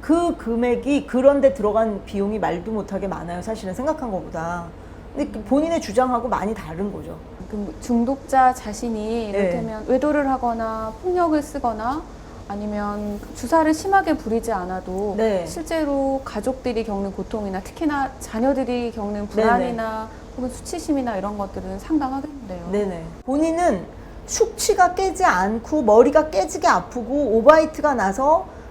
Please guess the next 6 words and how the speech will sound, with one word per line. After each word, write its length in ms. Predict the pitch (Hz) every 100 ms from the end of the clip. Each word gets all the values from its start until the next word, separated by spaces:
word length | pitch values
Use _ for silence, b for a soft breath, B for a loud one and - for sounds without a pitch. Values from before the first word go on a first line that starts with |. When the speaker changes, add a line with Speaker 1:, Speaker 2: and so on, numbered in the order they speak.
| -
Speaker 1:
내가 260 | 262 311
좀 140 | 302 285
헛구역질을 680 | 285 427 403 403 370 311 254
몇 200 | 196 226
번 180 | 269
했기로서니 1120 | 277 294 370 359 330 311 285 285 320 269 170